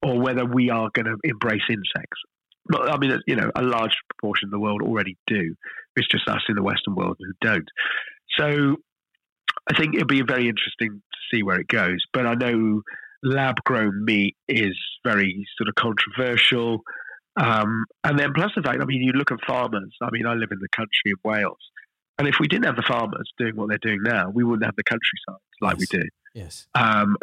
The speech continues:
Speaker 1: so, I mean, do we want to give up that just so we don't, we, you know, we, we reduce the amount of meat we're eating? I'm not so sure.
Speaker 2: Mm.
Speaker 1: It's a difficult one. It's a really difficult question. <laughs>
Speaker 2: Yes.
Speaker 1: It's the truth.
Speaker 2: Yeah, there isn't, there isn't really a right answer, is there? But, you know,
Speaker 1: No.
Speaker 2: those, those that choose to make a decision to, to eat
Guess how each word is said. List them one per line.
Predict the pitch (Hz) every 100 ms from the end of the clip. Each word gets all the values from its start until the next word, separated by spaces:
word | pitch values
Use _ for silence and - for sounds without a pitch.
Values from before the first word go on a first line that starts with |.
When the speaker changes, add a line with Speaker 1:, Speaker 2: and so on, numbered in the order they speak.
| -
Speaker 1:
so, | 139 127
I | 107
mean, | 120 110
do | 127
we | 123
want | 123
to | 117
give | 127
up | 123 139
that | 139 175 - - _ -
just | - 117 - - - - _ _ - 117
so |
we | 120
don't, | 117 117 - - -
we, | 113
you |
know, | 110
we, | 110 113
we | 127 110
reduce | 107 110 113 -
the | 117
amount | 117
of | 117
meat | 120 131
we're | 123
eating? | 123 - 160
I'm | 143
not | -
so | - -
sure. | 110 - - _ _ _ _
Speaker 2:
Mm. | 107 90 _ 139
Speaker 1:
It's | 139
a |
difficult | 143 - 107 80
one. | 95
It's | 117
a |
really | 113 110 101
difficult | 98 - 101
question. | - 110 - 131 123 -
<laughs> | _ 131
Speaker 2:
Yes. | 135 127 -
Speaker 1:
It's |
the | 107 -
truth. | 107 - _ 120
Speaker 2:
Yeah, | 110
there | 110 123
isn't, | 120 -
there | 127
isn't | 123 123
really | 110 113
a |
right | 113 117 -
answer, | 123 107 131
is | 117
there? | 120 101
But, | 113 131
you |
know, | 190
Speaker 1:
No. | 156 135 110
Speaker 2:
those, | 113
those | 117 107
that | 113
choose | - 110 -
to |
make | 104 104
a |
decision | 101 98 110 101 98
to, | 110 101 -
to | 113
eat | 110